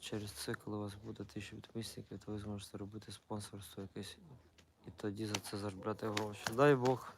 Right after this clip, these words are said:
спасибо большое. Пікрадол.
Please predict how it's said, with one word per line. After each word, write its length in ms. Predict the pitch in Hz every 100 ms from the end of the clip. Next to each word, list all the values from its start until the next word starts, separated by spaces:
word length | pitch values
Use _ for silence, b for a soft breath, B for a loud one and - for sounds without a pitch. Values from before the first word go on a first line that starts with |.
| -
спасибо 380 | - 110 - 117
большое. 500 | 110 110 - 113 104 - B B B B B B B
Пікрадол. 580 | - 101 110 110 113 117